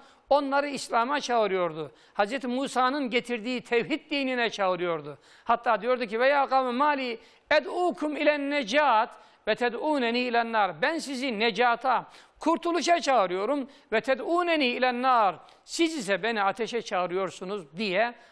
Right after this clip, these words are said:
haykırıyor idi. Bizim peygamberimizin arkasından gelen Ebu Bekirler, Ömerler, Osmanlar, Aliler, bütün sahabiler her biri dünyanın bir yerine dağıldılar. İslam'ı davet etmek adına,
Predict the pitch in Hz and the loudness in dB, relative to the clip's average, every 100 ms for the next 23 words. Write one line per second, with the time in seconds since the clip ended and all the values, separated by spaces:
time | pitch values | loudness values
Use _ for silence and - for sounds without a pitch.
0 | _ 226 202 - 185 170 165 156 147 131 | _ 0 0 -4 -6 -6 -6 -8 -12 -14
1 | - _ 247 262 311 262 277 269 254 247 | -20 _ -4 -2 0 0 2 0 0 0
2 | 240 220 226 233 170 220 226 240 196 208 | -2 -4 -6 -6 -6 -2 -2 -2 -8 -6
3 | 180 196 175 170 190 180 151 - _ - | -2 -2 -2 -2 -2 -2 -10 -20 _ 0
4 | 262 269 254 226 - 208 208 185 202 196 | 2 4 4 2 -4 -2 -2 -2 -4 -2
5 | 185 196 196 185 - 190 175 175 180 180 | -2 -2 -2 -4 -10 -8 -6 -2 -2 -2
6 | 165 160 185 180 151 - - _ 262 359 | -4 -2 0 0 -4 -18 -20 _ -4 -2
7 | 339 - 247 233 226 214 226 214 165 349 | -2 0 2 2 2 0 -2 -2 0 -2
8 | 370 339 277 226 254 254 247 233 254 233 | 0 -4 -4 -4 -2 0 0 -2 -4 0
9 | 233 220 208 202 208 180 202 277 285 - | 0 0 0 0 0 -2 0 0 0 -6
10 | - _ 302 - - 277 302 294 - - | -20 _ -6 -4 0 0 2 -2 -4 -14
11 | _ - 240 277 320 - 233 - 190 - | _ 2 4 4 0 -6 -10 -8 -8 -4
12 | 185 180 170 151 | -4 -4 -4 -6